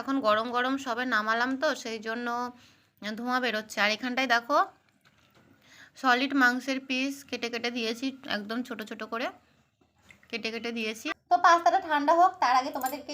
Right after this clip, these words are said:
ইন্ট্রোটা দিয়ে দিই। শুভ সকাল বন্ধুরা, কেমন আছো তোমরা সবাই? আশা করছি সবাই খুব ভালো আছো, সুস্থ আছো, আমরাও বেশ ভালো আছি। উর্মিস ব্লগে নতুন একটা ভিডিওর সাথে তোমাদের সবাইকে জানাই অনেক স্বাগত, অনেক অনেক ভালোবাসা। আজকে রবিবার, আর দেখতে পেলে সকালবেলা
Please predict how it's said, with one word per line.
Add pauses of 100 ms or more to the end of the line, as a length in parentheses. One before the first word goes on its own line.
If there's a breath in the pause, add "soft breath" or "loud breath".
(120)
ইন্ট্রোটা
দিয়ে
দিই। (680 soft breath)
শুভ (160)
সকাল
বন্ধুরা,
কেমন
আছো
তোমরা (100)
সবাই? (100)
আশা
করছি (100)
সবাই
খুব (100)
ভালো
আছো,
সুস্থ (140)
আছো, (180)
আমরাও (120)
বেশ (120)
ভালো (120)
আছি। (540 soft breath)
উর্মিস
ব্লগে
নতুন
একটা (120)
ভিডিওর
সাথে
তোমাদের
সবাইকে (120)
জানাই (100)
অনেক
স্বাগত, (120)
অনেক
অনেক (100)
ভালোবাসা। (680 soft breath)
আজকে (140)
রবিবার, (840)
আর (100)
দেখতে
পেলে (100)
সকালবেলা